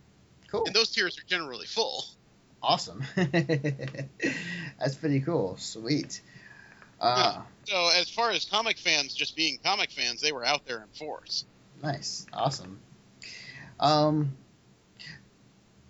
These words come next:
Speaker 1: I have the sense that this is kinda, eh, like, like, day one is, is the same as day two and day three. Like, from
Speaker 2: No, no, oh, no, no.
Speaker 1: Hmm.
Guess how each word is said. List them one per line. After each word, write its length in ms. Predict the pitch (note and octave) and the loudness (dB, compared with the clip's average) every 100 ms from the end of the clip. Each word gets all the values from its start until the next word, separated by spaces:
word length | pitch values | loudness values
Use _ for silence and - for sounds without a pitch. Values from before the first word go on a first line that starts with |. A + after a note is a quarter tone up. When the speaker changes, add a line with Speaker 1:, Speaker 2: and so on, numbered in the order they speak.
| - | 0
Speaker 1:
I 100 | F3+ | 6
have 180 | A#3+ - | 6 6
the 80 | |
sense 300 | - A3 A3+ | 0 0 0
that 220 | G3 D#3 D3+ | -2 -4 -6
this 140 | F#3 | -8
is 120 | G3+ | -8
kinda, 500 | - G3+ G3+ F#3 F3 - _ _ _ _ _ _ _ _ _ - | -2 0 0 0 -4 -8 _ _ _ _ _ _ _ _ _ 0
eh, 400 | D3+ D3 C#3+ C3+ C3 | 4 6 4 2 0
like, 340 | C#3+ D3 C#3+ C3+ | 0 2 4 2
like, 320 | B2+ C3 C3+ | 0 -2 -2
day 200 | D3+ D#3+ | 2 2
one 400 | D3 D3 D3 C#3+ | 2 2 2 2
is, 160 | C3 - - - | -2 -6 -16 -6
is 160 | C#3+ C3+ _ _ _ | -4 -4 _ _ _
the 60 | C#3+ | -6
same 280 | C3+ C#3 C#3 | 2 4 4
as 100 | C3 | 2
day 160 | C3 B2+ | -4 -4
two 220 | C#3 C3 | -4 -4
and 160 | A#2 | -6
day 180 | A2 A2+ | -6 -6
three. 520 | A2 G#2+ G2+ G2 G#2 - - _ _ | -8 -8 -6 -6 -10 -16 -20 _ _
Like, 180 | A#2+ A#2+ - _ _ _ _ | -6 -6 -12 _ _ _ _
from 160 | - C#3+ | -2 2
Speaker 2:
No, 300 | D#3 D3+ C#3 - - | 4 4 0 -4 -4
no, 60 | C3+ B2 - _ | -2 -4 -12 _
oh, 140 | A2 A2+ A2+ | -12 -10 -8
no, 80 | G#2+ - _ _ | -10 -12 _ _
no. 80 | G2+ F#2+ _ _ _ | -14 -14 _ _ _
Speaker 1:
Hmm. 280 | C#3 A#2 | -8 -6